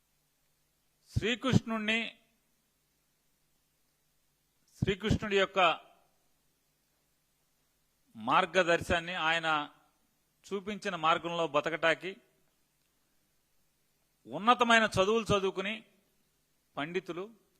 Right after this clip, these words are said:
శాస్త్రవేత్తలు ఎంతోమంది అక్కడ ఒక గ్రామాన్ని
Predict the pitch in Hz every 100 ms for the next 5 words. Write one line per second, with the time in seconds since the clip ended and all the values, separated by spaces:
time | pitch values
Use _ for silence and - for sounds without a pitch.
0 | _ _ _ - 147 160 - 185 170 160
1 | 160 180 226 _ _ 120 156 196 226 208
2 | 196 185 175 196 _ _ _ _ _ _
3 | _ _ _ _ _ _ _ _ _ _
4 | _ _ _ _ _ 147 233 214 175 151
5 | - _ _ _ _ _ _ _ _ -
6 | 135 113 139 185 214 220